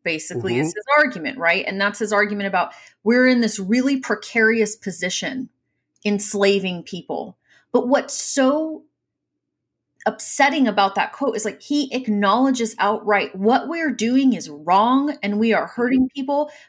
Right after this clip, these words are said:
Speaker 1: but I'm too afraid to do the right thing. I'm afraid
Speaker 2: Oh,
Speaker 1: for
Speaker 2: yeah.
Speaker 1: my own safety to do the right thing." And it's just like, this is where you kind of have this rooted idea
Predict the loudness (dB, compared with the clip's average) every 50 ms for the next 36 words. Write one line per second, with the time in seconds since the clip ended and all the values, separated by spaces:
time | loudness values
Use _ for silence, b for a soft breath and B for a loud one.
0 | B B 2 2 4 4 4 4 2 0 -8 -8 -4 -2 0 0 0 -2 -4 -6
1 | -2 0 2 4 4 2 2 0 -2 -4 -4 -2 -2 -2 -2 -6 -6 -2 -2 -2
2 | -2 -2 -6 -14 -16 -10 -8 -8 -8 -8 -8 -12 -14 -20 -20 _ _ _ _ _
3 | _ _ _ -2 2 2 2 2 2 0 0 0 2 2 4 2 2 0 2 2
4 | 2 2 0 0 -2 0 2 2 2 2 2 0 0 0 -2 -6 -8 -6 -4 -2
5 | -2 -2 -2 -2 -4 -4 -6 -6 -6 -4 -2 0 2 0 0 0 -2 -4 -4 -4
6 | -4 -6 -4 -2 -2 -2 0 0 0 0 0 -2 -10 b b b b b b b
7 | b b _ _ _ _ _ _ -16 -14 -6 0 0 2 2 2 0 -2 -2 -2
8 | -4 -4 -6 -10 _ -6 -2 0 2 2 4 4 4 2 2 0 0 2 2 2
9 | 2 2 2 0 -2 0 0 -2 -2 -2 -4 -8 -4 -2 0 2 4 4 4 4
10 | 2 0 0 2 2 2 2 0 -2 -2 -2 0 2 2 4 4 4 2 0 -2
11 | -6